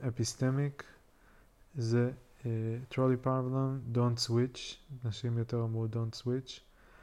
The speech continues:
Knowledge claim invariantism, יותר גברים אמרו. Truth correspondence,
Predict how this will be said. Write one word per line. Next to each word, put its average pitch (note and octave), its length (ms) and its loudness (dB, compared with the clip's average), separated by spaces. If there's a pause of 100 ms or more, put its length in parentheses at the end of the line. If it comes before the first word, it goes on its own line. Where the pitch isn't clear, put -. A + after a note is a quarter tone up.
(240)
Knowledge B2+ 460 4
claim C3 640 -2
invariantism, B2+ 1300 0
יותר A#2 320 0
גברים A2 380 2
אמרו. A#2 380 -2 (540)
Truth C3 440 0
correspondence, B2 1040 0